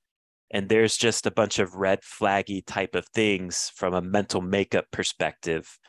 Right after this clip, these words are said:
that are popping up. And again, not all gu-, guys are into academics. I get that.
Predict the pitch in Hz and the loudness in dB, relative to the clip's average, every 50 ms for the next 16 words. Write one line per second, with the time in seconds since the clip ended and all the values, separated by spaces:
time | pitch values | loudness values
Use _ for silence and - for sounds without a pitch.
0 | _ _ _ _ _ _ _ _ 87 85 82 80 - - - 90 85 - - 90 | _ _ _ _ _ _ _ _ 0 2 2 0 -2 0 0 0 0 0 -2 -4
1 | 82 90 92 98 95 - - _ _ _ _ _ _ _ _ _ _ - 101 104 | -2 0 0 0 0 -2 -4 _ _ _ _ _ _ _ _ _ _ -4 -4 0
2 | 101 101 82 78 - _ - 107 110 117 117 113 113 117 113 - 110 113 - _ | 0 0 0 0 -6 _ 0 2 4 6 6 8 6 6 6 4 0 0 -2 _
3 | _ _ _ - 107 110 110 104 104 98 92 - 101 104 - - 110 - - 92 | _ _ _ 0 2 2 4 4 2 2 2 2 0 -2 -2 -6 -4 -2 -2 -2
4 | - - - - 117 117 110 107 101 - - - - - _ - - 85 - - | -2 -4 -2 2 2 2 2 2 -2 -2 -4 -6 -6 -8 _ -10 -8 -8 -6 -2
5 | 107 101 - - 107 95 92 92 | -2 -2 0 2 2 2 2 0